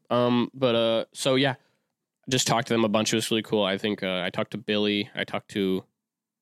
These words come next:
if you, I've, these names might not mean anything to anybody, but I talked to Billy, I talked to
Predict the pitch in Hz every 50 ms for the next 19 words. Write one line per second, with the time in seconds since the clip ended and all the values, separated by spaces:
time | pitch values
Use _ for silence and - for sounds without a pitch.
0 | _ _ - 135 135 131 139 147 143 135 - - 123 135 131 - _ - 139 139
1 | 147 151 143 135 135 135 131 131 127 123 120 - 107 104 104 101 101 98 90 92
2 | 87 82 82 82 80 - - 82 78 71 52 50 - - - - 53 - 87 90
3 | 98 - - 107 - - 98 92 98 95 92 90 87 - - 87 - - - -
4 | 92 92 92 90